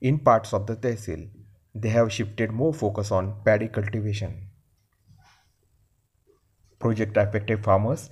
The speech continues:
of the proposed Nashik-Pune railway link will get five times the compensation for the land, assured by Guardian Minister Chhagan Bhujbal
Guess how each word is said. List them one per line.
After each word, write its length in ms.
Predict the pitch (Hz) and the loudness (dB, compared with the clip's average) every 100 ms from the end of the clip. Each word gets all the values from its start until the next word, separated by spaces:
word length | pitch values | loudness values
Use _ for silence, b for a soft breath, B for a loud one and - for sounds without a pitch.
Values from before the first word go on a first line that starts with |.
| - | -4
of 160 | - 110 | -2 0
the 80 | 110 | 0
proposed 480 | 123 120 135 - | 0 2 0 0
Nashik-Pune 800 | - 113 127 180 170 - 120 110 | -2 -2 0 -4 -10 -4 -2 0
railway 260 | 104 104 104 | 2 2 2
link 300 | 101 104 b b b | 2 0 b b b
will 160 | 110 123 | -2 0
get 400 | 123 117 104 - | 2 0 -2 -4
five 260 | - 135 151 | 2 2 4
times 320 | 107 104 101 | 4 2 0
the 120 | 110 | -2
compensation 760 | 104 101 104 123 113 - 95 | 0 0 0 -4 -4 -4 -4
for 220 | 101 117 110 | 2 4 4
the 120 | 113 | 2
land, 380 | 107 101 82 78 b b b b _ | 0 0 -2 -10 b b b b _
assured 480 | - 101 104 107 101 | 2 4 4 2 6
by 140 | 101 | 6
Guardian 360 | 101 101 101 98 | 8 6 6 2
Minister 320 | 101 101 120 | 0 -2 -4
Chhagan 360 | - 117 110 104 | -4 -4 -2 -2
Bhujbal 360 | 95 - 85 | -2 -4 -6